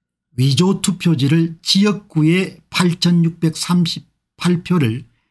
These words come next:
더불어민주당 후보, 예, 그러니까 단일화가 됐기 때문에 진-, 윤종옥 진보당 후보와 함께 더해줬습니다. 자, 울산 북구 비례대표는 팔천육백사십오 표, 거의 비슷하죠.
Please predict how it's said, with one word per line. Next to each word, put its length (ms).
더불어민주당 920
후보, 400
예, 140
그러니까 500
단일화가 460
됐기 320
때문에 500
진-, 540
윤종옥 920
진보당 520
후보와 300
함께 240
더해줬습니다. 840
자, 200
울산 540
북구 460
비례대표는 920
팔천육백사십오 1500
표, 200
거의 340
비슷하죠. 520